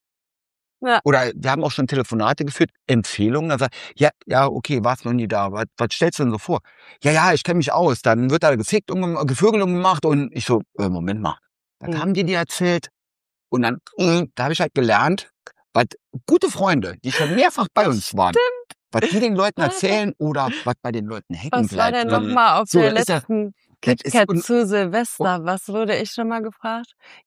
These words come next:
Speaker 1: "Geht das bei euch direkt los
Speaker 2: Ja.
Speaker 1: oder wie läuft das so?"
Speaker 2: Äh.
Speaker 1: Denkst du, "Wie geht das
Speaker 2: Und dann
Speaker 1: direkt
Speaker 2: ich so,
Speaker 1: los?"
Speaker 2: und, und von guten Freunden,
Speaker 1: <laughs>
Speaker 2: die war auch dann
Speaker 1: Stimmt.
Speaker 2: mit den beiden an Silvester bei uns zu Hause,
Speaker 1: Lustig.
Speaker 2: wo wir nur mit vierzig
Speaker 1: Ja.
Speaker 2: Leuten privat, sehr privat gefeiert haben.
Speaker 3: Mhm.
Speaker 2: Aber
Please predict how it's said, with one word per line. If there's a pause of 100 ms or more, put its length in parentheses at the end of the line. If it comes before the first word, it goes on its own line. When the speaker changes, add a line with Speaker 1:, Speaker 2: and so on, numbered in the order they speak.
Speaker 1:
"Geht
das
bei
euch
direkt
los
Speaker 2:
Ja.
Speaker 1:
oder
wie
läuft
das
so?" (180)
Speaker 2:
Äh.
Speaker 1:
Denkst
du,
"Wie
geht
das
Speaker 2:
Und
dann
Speaker 1:
direkt
Speaker 2:
ich
so,
Speaker 1:
los?"
Speaker 2:
und, (260)
und
von
guten
Freunden, (100)
Speaker 1:
<laughs>
Speaker 2:
die
war
auch
dann
Speaker 1:
Stimmt. (100)
Speaker 2:
mit
den
beiden
an
Silvester
bei
uns
zu
Hause,
Speaker 1:
Lustig.
Speaker 2:
wo
wir
nur
mit
vierzig
Speaker 1:
Ja.
Speaker 2:
Leuten (340)
privat,
sehr
privat
gefeiert
haben.
Speaker 3:
Mhm. (160)
Speaker 2:
Aber